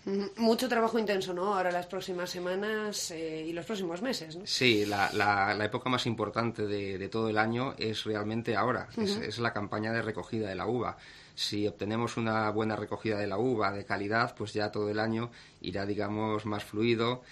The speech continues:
Speaker 2: y de una manera más fácil, pero la época importante real de, es ahora, es la vendimia.
Speaker 1: Ujú.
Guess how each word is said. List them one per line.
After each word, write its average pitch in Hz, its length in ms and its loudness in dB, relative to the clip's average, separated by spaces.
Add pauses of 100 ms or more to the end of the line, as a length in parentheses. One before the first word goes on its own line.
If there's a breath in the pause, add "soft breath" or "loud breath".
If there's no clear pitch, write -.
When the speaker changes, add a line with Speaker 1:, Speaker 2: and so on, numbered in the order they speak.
(240 loud breath)
Speaker 2:
y 107 140 -4
de 104 80 0
una 104 100 0
manera 104 340 0
más 101 200 -2
fácil, 101 320 0
pero 98 320 -2
la 98 200 -2
época 113 300 0
importante 110 640 0
real 104 480 0 (200)
de, 95 420 -10
es - 220 -6
ahora, 90 240 -8
es - 100 -8
la 98 100 -8
vendimia. 87 480 -8 (220)
Speaker 1:
Ujú. 190 260 0